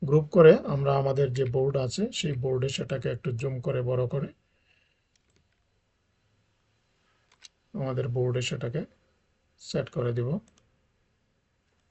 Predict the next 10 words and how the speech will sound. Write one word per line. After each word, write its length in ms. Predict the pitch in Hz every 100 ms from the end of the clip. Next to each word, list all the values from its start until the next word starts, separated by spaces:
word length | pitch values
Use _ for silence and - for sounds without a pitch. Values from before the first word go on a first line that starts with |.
| _ _ _ _ _ _ _ _ _ _ _ _ _ _ _ _ _ _ _ _ _
আমাদের 420 | 175 151 185 240 262
লোগো 380 | 214 147 143 143
কিন্তু 320 | 185 147 202
লেটার 380 | 170 135 131 143 135 147 _
লোগো 360 | 175 143 131 170 - _
ক্রিয়েট 320 | 175 135 123
হয়ে 280 | - 139 117
গেল। 160 | 113 113 - _ _ _ _ _ _ _ _ _ _ - - _ 147
ভিডিওটি 340 | 143 156 147
যদি 380 | 143 143 135